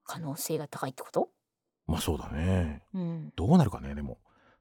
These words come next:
Speaker 2: だから、レッドブルはでも、今までそのエンジン作ってなかった人たちだから、
Speaker 1: うん。
Speaker 2: ノウハウがないわけじゃない。エンジン開発の。
Speaker 1: あー、そっかそっか。うん。
Speaker 2: まあ、多分ホンダがね、手助けするんでしょうけど。
Speaker 1: うん。
Speaker 2: だから、実質だからホンダエンジンだよ。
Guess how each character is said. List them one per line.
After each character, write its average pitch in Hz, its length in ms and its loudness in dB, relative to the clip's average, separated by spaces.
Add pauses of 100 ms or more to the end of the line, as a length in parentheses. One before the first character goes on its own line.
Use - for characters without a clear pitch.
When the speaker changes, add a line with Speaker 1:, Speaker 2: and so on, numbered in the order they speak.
Speaker 2:
だ 98 100 4
か 92 60 4
ら、 117 60 6
レ 143 40 10
ッ 147 80 4
ド 226 120 10
ブ 240 60 8
ル 175 60 12
は 147 60 12
で 143 60 10
も、 95 220 4 (180)
今 135 160 8
ま 175 100 10
で 131 80 6
そ 98 100 2
の 90 100 4
エ 175 160 10
ン 170 80 10
ジ 110 140 4
ン 85 80 4
作 - 200 0
っ - 20 4
て 92 100 0
な 127 140 8
か 143 80 8
っ - 40 6
た 71 240 -8 (320)
人 - 140 -6
た 71 100 -4
ち - 80 -10
だ 67 80 -6
か - 120 -8
ら、 58 140 -8 (300)
Speaker 1:
う 208 60 2
ん。 180 500 -2 (340)
Speaker 2:
ノ 190 160 12
ウ - 20 12
ハ 151 120 10
ウ 101 60 8
が 87 80 4
な 101 160 6
い 117 60 8
わ 87 80 2
け 80 80 -4
じ 67 80 -10
ゃ - 20 -12
な - 80 -16
い。 - 40 -18 (380)
エ - 80 0
ン 185 60 4
ジ 190 60 2
ン 190 40 2
開 175 180 2
発 156 120 -4
の。 139 60 -4
Speaker 1:
あ - 20 -10
ー、 - 40 -10
そ - 140 -10
っ - 80 -20
か - 120 -12
そ - 160 -10
っ - 40 -20
か。 - 140 -14
う 170 60 -4
ん。 156 260 -8 (160)
Speaker 2:
ま 135 160 8
あ、 107 60 4
多 147 160 6
分 110 80 8
ホ 98 120 8
ン 98 40 8
ダ 117 100 8
が 117 200 4
ね、 151 260 6
手 98 100 2
助 98 220 2
け - 20 0
す - 80 -2
る 120 80 6
ん 95 60 8
で 69 60 -2
し - 60 -2
ょ 65 40 -2
う - 40 -6
け - 80 -6
ど。 65 160 -4 (120)
Speaker 1:
う 196 80 -2
ん。 175 400 -4
Speaker 2:
だ 175 40 -14
か - 40 -20 (180)
ら、 123 140 6
実 92 220 4
質 - 100 4
だ 202 80 8
か - 60 8
ら 95 40 8
ホ 85 140 4
ン 85 40 6
ダ 87 100 4
エ 110 80 8
ン 131 40 6
ジ 117 80 2
ン 76 40 0
だ - 100 -8
よ。 - 80 -20